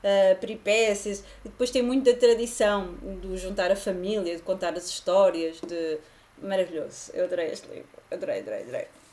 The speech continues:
E depois temos o segundo ponto de vista. Eu não vou revelar quais são os três pontos de vista, porque acho que é muito mais interessante vocês conhecerem.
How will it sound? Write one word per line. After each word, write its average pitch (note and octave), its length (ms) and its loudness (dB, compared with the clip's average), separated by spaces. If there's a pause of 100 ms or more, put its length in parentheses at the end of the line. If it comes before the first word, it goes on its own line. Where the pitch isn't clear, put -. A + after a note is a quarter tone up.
E A#3+ 60 -4
depois A#3+ 680 6
temos G#3+ 280 -2
o - 40 -12
segundo G#3 280 -8
ponto G#3+ 220 -6
de - 80 -16
vista. E4+ 440 2
Eu D#4+ 120 0
não G4+ 180 -2
vou D#4 140 2
revelar F#3+ 400 -2
quais F#3+ 160 -6
são E3 120 -10
os E3 100 -14
três E3+ 260 -10
pontos F#3 300 -12
de F#3+ 120 -14
vista, C#4 340 -4 (240)
porque - 140 -8
acho A3+ 140 -4
que A3 60 -12
é - 20 -10
muito G#3+ 140 -12
mais G#3 160 -6
interessante G#3 400 -12
vocês A3 480 -10 (300)
conhecerem. A3+ 600 4